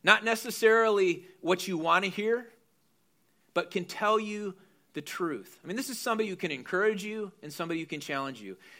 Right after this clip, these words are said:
And I'd like you, to, i-, if you've got that person, to put their name here on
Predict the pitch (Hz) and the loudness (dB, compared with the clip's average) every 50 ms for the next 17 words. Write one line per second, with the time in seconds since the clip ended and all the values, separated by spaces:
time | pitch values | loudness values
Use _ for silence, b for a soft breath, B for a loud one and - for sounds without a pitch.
0 | B B 156 170 180 185 202 214 247 262 - - 240 226 220 214 170 151 143 - | B B -2 -2 -2 0 0 -2 -2 -2 -4 -6 -6 -4 -4 -4 -4 -6 -6 -8
1 | b b b b - 123 - 160 156 - 151 147 175 165 143 - 185 180 202 226 | b b b b -12 -8 -6 -6 -4 -6 -6 -6 -6 -8 2 6 6 8 8 6
2 | 220 233 226 - - - 214 202 196 - 165 147 139 139 - - 220 220 - 226 | 6 4 2 2 2 0 0 0 0 -2 -6 -6 -6 -4 0 0 0 2 4 2
3 | 214 208 185 170 165 165 165 165 156 151 151 143 139 - 135 127 131 135 139 139 | 2 2 2 0 0 0 -2 -6 -6 -4 -4 -4 -4 -4 -4 -2 -2 -2 -4 -6
4 | 139 | -12